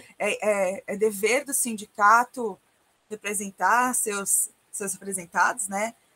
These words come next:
e atuar nessas negociações coletivas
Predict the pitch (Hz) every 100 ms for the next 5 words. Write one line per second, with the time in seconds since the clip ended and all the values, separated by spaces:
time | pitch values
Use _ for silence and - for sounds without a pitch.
0 | - 214 220 - 214 208 240 285 285 _
1 | _ _ _ _ - 202 - 214 202 202
2 | - 208 - 196 - 202 190 - - 233
3 | 233 269 285 -